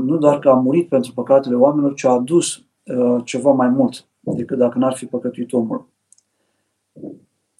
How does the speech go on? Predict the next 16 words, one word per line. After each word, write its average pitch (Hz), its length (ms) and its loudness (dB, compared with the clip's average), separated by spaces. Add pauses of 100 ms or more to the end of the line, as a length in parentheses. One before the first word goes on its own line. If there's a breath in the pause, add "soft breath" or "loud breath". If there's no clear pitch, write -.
(600)
Cum 180 160 -6
s-a 180 140 2
ales 156 200 2
Sfântul, 143 340 -4
uh, 127 200 6
Mare 135 200 2
Mucenic 123 360 -2
Gheorghe 147 240 0
ca 139 100 2
ocrotitor 131 580 -2
al 131 100 6
armatei 139 400 0
române? 139 220 0
Eu 120 80 0
cred 147 220 -4
că 135 280 2